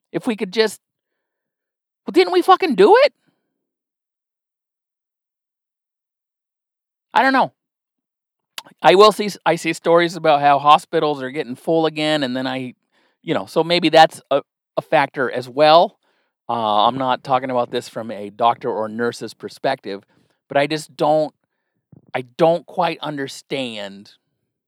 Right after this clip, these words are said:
that, like, you know, "Oh, we have to roll back restrictions again," or, uh, or, uh, "Bring back masks indoors."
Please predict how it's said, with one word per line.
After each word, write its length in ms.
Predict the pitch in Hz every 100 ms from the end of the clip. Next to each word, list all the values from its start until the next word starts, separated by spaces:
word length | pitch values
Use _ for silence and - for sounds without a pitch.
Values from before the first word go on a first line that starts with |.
| _ _ _ _ _ _ _ _ _ _
that, 220 | 127 117
like, 440 | 120 117 101 _ _ _ _ _ _ _ _ _ _
you 80 | 127
know, 100 | 127
"Oh, 200 | 123 131
we 160 | 127 123
have 160 | 127
to 100 | 123
roll 220 | 113 123 120
back 240 | 120 113 -
restrictions 600 | 117 - 135 - 123 120
again," 440 | 113 117 113 113 -
or, 400 | 110 104 107 92
uh, 720 | 101 95 82 92 90 87 87 _ _ _ _ _ _ _ _ _ _ _ _ _ _ _ _ _ _ _ _ _ _ -
or, 360 | 113 110 107 107
uh, 360 | 107 101 98 95 _ _ _ _ _
"Bring 200 | 156 147
back 240 | 127 123 117
masks 520 | 117 117 120 - -
indoors." 840 | 113 110 107 131 139 139 135